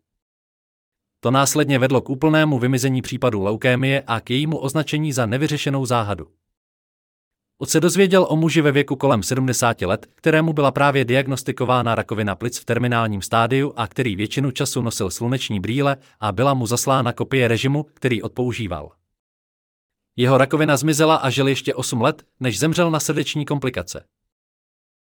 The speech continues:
Od se dozvěděl o pacientce s recidivující leukoplakií děložního čípku, předrakovinné onemocnění, které bylo doporučeno provést hysterektomii. Rozhodla se pro světelný režim, zbývající leukoplakie se jí zmenšila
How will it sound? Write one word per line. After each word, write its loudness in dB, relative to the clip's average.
Od -10
se 2
dozvěděl 4
o 0
pacientce 2
s -2
recidivující 0
leukoplakií -2
děložního 0
čípku, -10
předrakovinné 4
onemocnění, -2
které 2
bylo 2
doporučeno 0
provést 0
hysterektomii. -4
Rozhodla 2
se 2
pro 2
světelný 2
režim, 2
zbývající -2
leukoplakie 0
se -2
jí -4
zmenšila 0